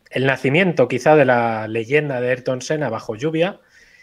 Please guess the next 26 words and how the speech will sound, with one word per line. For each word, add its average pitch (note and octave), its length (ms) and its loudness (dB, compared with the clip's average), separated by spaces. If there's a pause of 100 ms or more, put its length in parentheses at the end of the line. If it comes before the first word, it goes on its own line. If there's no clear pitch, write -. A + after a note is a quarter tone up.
(200)
eh, G2+ 600 -8
y C#3 80 -14
de B2 160 4
hecho C3 320 4
comentada B2+ 520 2
por A#2+ 360 0
James A#2+ 280 -4
Hunt C3+ 240 0
en A#2+ 140 -2
la, A2+ 400 -6
en A2 140 -14
televisión, A2+ 500 -2
que B2 200 -4 (120)
él A2+ 140 -4
mismo A#2+ 280 -2
dijo, D#3 380 0 (240)
"Acabamos A#2+ 460 2
de B2 60 4
ver B2 140 4
nacer B2+ 380 2
a A#2 160 -2
la G#2+ 160 -8
leyenda A2 400 -8
de A2+ 80 -6
Ayrton G#2+ 280 -12
Senna", C3+ 340 -10